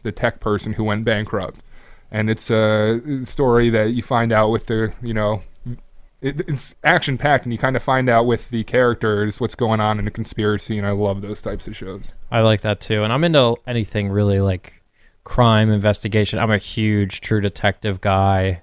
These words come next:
Speaker 2: um, so a lot of that, I, I'll definitely check that out. Um, I know you were talking about Idols.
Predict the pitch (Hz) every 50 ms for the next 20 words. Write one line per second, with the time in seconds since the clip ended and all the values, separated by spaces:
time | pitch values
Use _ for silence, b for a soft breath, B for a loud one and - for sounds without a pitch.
0 | _ - 110 104 98 95 92 92 92 - - 110 104 101 104 101 101 101 95 98
1 | 95 95 98 98 107 107 104 110 107 107 104 101 107 101 - - 101 95 92 90
2 | - 110 101 - - 104 104 104 104 104 - - _ _ 117 104 98 101 101 101
3 | 110 117 131 143 160 160 156 143 - - 131 120 - - 117 104 101 98 - -
4 | 104 107 117 110 98 95 95 95 98 - -